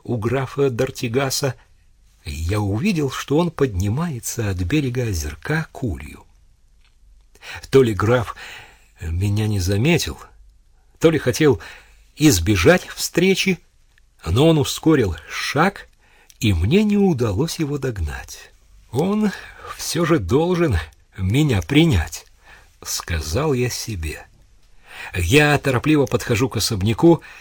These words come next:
и останавливаюсь перед только что захлопнувшейся дверью. Какой-то дюжий верзила, очевидно, малаец, так как кожа у него очень темная, тотчас же вырастает на пороге.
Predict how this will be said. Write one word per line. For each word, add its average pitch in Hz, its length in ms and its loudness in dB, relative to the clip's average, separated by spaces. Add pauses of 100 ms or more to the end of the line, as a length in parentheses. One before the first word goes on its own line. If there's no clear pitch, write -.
(160)
и 135 100 4
останавливаюсь 147 960 2 (480)
перед 123 340 -2
только 156 300 0
что 147 240 0
захлопнувшейся 113 1400 -4
дверью. 101 560 -2 (760)
Какой-то 107 600 2
дюжий 120 480 4
верзила, 107 840 0 (500)
очевидно, 113 640 0
малаец, 101 800 -2 (460)
так - 160 0
как - 140 -2 (120)
кожа 147 360 0
у 113 100 0
него 113 320 2
очень 110 360 2 (140)
темная, 160 640 0 (580)
тотчас 180 400 2
же 156 220 2 (200)
вырастает 135 960 -2
на 101 220 0
пороге. 104 560 -8